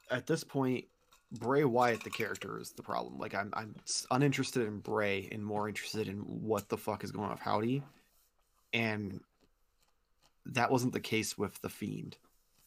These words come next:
Like, The Fiend and Neighbor Bray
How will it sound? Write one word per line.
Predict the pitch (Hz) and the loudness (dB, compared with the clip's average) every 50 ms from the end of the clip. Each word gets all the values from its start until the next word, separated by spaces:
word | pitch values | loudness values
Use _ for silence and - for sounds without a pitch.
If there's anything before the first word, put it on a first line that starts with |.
| _ _ _ _ _ _ _ _ _ _ _ _ _ _ _ _ _ _ _ _ _ _ - | _ _ _ _ _ _ _ _ _ _ _ _ _ _ _ _ _ _ _ _ _ _ -4
Like, | 120 110 - | -4 -4 -2
The | - 107 | -4 -4
Fiend | - - - 131 127 131 135 135 135 120 - - | -4 2 4 6 8 8 8 8 6 4 2 0
and | - 113 110 107 104 104 104 107 107 104 101 | 0 2 2 2 0 -2 -2 -4 -6 -6 -4
Neighbor | 107 110 107 107 107 110 104 | -2 -2 -2 0 0 0 0
Bray | 101 101 101 104 101 101 98 95 95 90 92 | 2 4 4 6 6 6 6 4 2 -2 -8